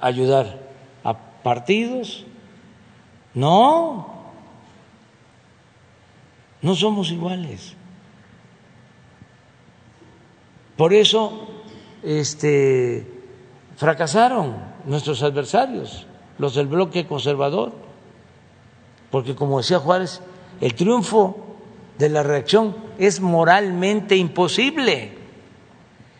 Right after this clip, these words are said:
¿Cómo van a ganar estos? ¿Cómo van a ganar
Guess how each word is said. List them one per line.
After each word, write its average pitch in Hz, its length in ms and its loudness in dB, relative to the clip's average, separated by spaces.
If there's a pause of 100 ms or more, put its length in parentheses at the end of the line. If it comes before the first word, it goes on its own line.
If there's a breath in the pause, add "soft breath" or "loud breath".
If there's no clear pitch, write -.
(180)
¿Cómo 226 240 4
van 240 260 4
a 208 60 0
ganar 226 300 4
estos? 269 760 -2 (2000)
¿Cómo 233 260 4
van 247 180 4
a - 20 0
ganar 220 640 0